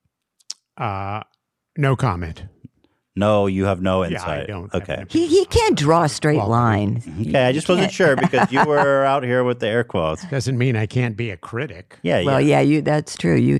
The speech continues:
Speaker 3: are a critic. Anyway, <laughs> so, so she draws and she talks over her drawing.
Speaker 2: Mm-hmm.
Speaker 3: Or she draws over her speaking, whichever way you wanna look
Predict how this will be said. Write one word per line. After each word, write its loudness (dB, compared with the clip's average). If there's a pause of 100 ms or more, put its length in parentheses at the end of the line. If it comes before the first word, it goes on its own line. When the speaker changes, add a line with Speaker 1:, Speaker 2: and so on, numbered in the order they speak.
(120)
Speaker 3:
are 2
a 0
critic. -4
Anyway, 4 (140)
<laughs> -20
so, 0 (500)
so 2
she 2
draws 2
and 0
she 0 (180)
talks 0
over 4
her 2
drawing. 2
Speaker 2:
Mm-hmm. -4 (340)
Speaker 3:
Or 4
she 0
draws 2
over 2
her 0
speaking, -2
whichever -2
way 2
you 0
wanna 2
look -2